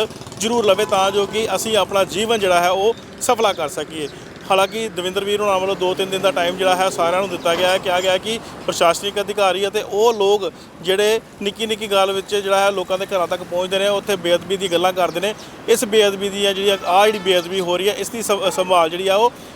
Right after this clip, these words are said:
ਕੀਤੀ ਜਾ ਸਕਦੀ ਹੈ, ਤੇ ਸਾਨੂੰ ਸਾਰਿਆਂ ਨੂੰ ਮਿਲ ਕੇ ਇਸ ਦੀ ਸੰਭਾਲ ਕੀਤੀ, ਕ-, ਕਰਨੀ ਚਾਹੀਦੀ ਹੈ। ਜੇਕਰ ਉਹ ਨਹੀਂ ਕਰਦੇ,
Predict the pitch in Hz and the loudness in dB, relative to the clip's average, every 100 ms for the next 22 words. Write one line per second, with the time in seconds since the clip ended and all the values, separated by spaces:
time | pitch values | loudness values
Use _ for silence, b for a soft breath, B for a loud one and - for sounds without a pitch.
0 | - 240 220 214 185 175 185 185 208 220 | -8 -6 -4 2 2 2 -2 -2 -2 0
1 | 214 208 190 196 202 180 180 190 185 185 | -2 0 0 -2 -2 -4 -2 -4 -4 -4
2 | 190 175 190 220 208 190 190 190 180 175 | 2 2 2 -4 -8 -4 -2 0 -2 0
3 | 170 165 160 190 220 208 220 269 220 190 | -2 -2 -2 0 2 2 0 2 2 2